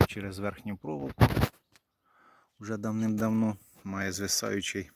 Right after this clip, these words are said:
прочеканений приріст. Форма врожайна. Викидала по три, по чотири суцвіття.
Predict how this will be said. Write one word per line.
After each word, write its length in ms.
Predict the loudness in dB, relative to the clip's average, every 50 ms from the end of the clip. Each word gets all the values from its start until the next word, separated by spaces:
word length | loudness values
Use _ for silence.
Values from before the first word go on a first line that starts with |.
| _ -10
прочеканений 760 | -8 -6 -6 -6 -6 -6 -4 -4 -2 -2 -2 -2 -2 -4 -6 _ _ _ _ _
приріст. 460 | -10 -6 -4 -2 0 -2 -2 -4 -6 _ _ _ _ _ _ _ _ _ _ _ _ _ _ _ _ _ _ _ _ _ _ _ -20 -20 -20 -20 -20 -20 -20 -20 -20 -20 -20 -20 -20 -18 -18 -16 -16 -16 -16 -16 -16 -18 -18 -20 -20 -20 -20 _ _ _ _ _ _ _ _ -14 -10 -8 -6 -4 -4 -4 -4 -4 -4 -6 -6 -8
Форма 500 | -10 -6 -2 0 2 4 4 4 4 4 2 -2 -6 -2
врожайна. 680 | 2 4 6 6 6 4 2 2 2 2 0 -2 -2 -4 -12 -16 _ _ _ _ _ -20 -20 -20 -20 -20 -16 -10
Викидала 640 | -10 -10 -8 -6 -6 -4 -2 -2 -2 -4 -6 -8 -12 -20 _ _ _ -18 -10
по 80 | -10 -10
три, 240 | -8 -4 -4 -4 -4
по 240 | _ _ -16 -10
чотири 380 | -10 -10 -10 -6 -6 -4 -4 -4
суцвіття. 600 | -4 -6 -8 -8 -8 -8 -8 -10 -10 -10 -10 -10